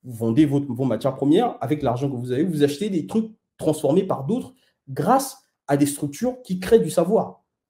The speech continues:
C'est comme ça que ça marche, le monde réel. C'est pas la plainte, c'est le travail, le monde réel. Voilà. Et ça, donc, innovation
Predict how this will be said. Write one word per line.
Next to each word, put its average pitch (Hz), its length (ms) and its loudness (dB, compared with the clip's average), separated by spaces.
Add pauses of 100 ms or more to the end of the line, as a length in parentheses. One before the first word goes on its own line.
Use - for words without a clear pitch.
C'est 190 180 0
comme 254 160 4
ça - 140 0
que - 140 -6
ça 139 140 -2
marche, 135 280 0
le 127 100 -8
monde 131 200 -2
réel. 127 460 -2
C'est - 240 -16
pas 214 120 2
la 113 100 -2
plainte, 185 480 -2 (320)
c'est - 160 -6
le 135 140 -2
travail, 143 560 -2
le 113 80 -10
monde 110 200 -6
réel. 98 280 -12 (540)
Voilà. 90 260 -4
Et 123 80 -2
ça, - 260 2
donc, 151 300 0
innovation 147 680 0